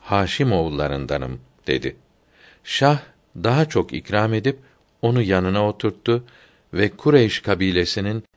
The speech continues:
diğer ileri gelenlerine de çok ikram ve iltifatta bulundu. Sonra onları misafirhaneye yerleştirip son derece ikram ve iyilikte bulundu.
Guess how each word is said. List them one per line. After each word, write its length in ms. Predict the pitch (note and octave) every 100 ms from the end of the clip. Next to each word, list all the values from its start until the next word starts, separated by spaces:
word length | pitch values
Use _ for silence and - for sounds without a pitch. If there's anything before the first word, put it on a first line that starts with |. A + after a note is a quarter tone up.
| - F#2
diğer 280 | D3 B2
ileri 440 | F2+ D2 F#2+ G#2+ G#2+
gelenlerine 680 | G2 G2+ G2+ F#2+ F#2+ G2
de 120 | G2+ F#2+
çok 340 | - D3 D3+
ikram 420 | A2+ - A2+ A#2 A#2+ - - _ -
ve 100 | A#2+
iltifatta 680 | G#2+ F#2+ G2+ F#2+ - - D2
bulundu. 440 | C2 B1+ A1+ A1+ - _ _ _ _ _ - _
Sonra 460 | - F#3+ F#3 G2+ F#2+
onları 380 | B2 B2 A#2+ A#2+
misafirhaneye 1000 | G2+ - G#2 G#2+ G2+ F#2 F#2 F#2 F#2 G2+
yerleştirip 680 | F#2 F#2 F#2+ - G#2+ A2+ - _ - - _ _
son 380 | - F3 D#3+ F#2+
derece 500 | D#2+ D2 D2+ C#2 - _ -
ikram 460 | G#2+ - B2 C3
ve 120 | G2+ D#2
iyilikte 640 | G2 G2 F#2 F#2 F2 C#2
bulundu. 460 | C2+ B1+ A1+ A1